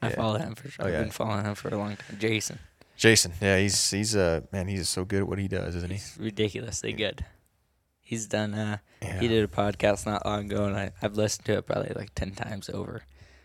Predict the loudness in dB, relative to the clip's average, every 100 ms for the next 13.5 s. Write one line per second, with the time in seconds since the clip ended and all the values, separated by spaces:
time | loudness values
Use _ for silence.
0 | _ -4 -2 2 2 2 -4 -8 -8 -10
1 | -14 -8 -6 -6 -6 -6 -6 -2 -2 -2
2 | -4 -6 -10 -18 -20 -20 -20 -20 -20 -20
3 | 2 10 10 10 8 4 2 0 -2 -2
4 | -2 -2 -4 -6 -16 -18 -4 -2 -2 -4
5 | -6 -6 -8 -10 -8 -6 -6 -6 -8 -10
6 | -12 -18 -12 -8 -6 -6 -8 -10 _ _
7 | _ _ _ _ _ 0 6 6 6 2
8 | 0 -4 -4 -4 -2 -2 -2 -2 -4 -12
9 | -20 _ _ _ _ _ _ -4 -2 0
10 | -2 -2 -4 0 0 2 0 -2 -2 -4
11 | -4 -6 -6 -8 -12 _ _ _ _ _
12 | 2 4 2 0 0 0 0 2 2 2
13 | 2 0 -2 0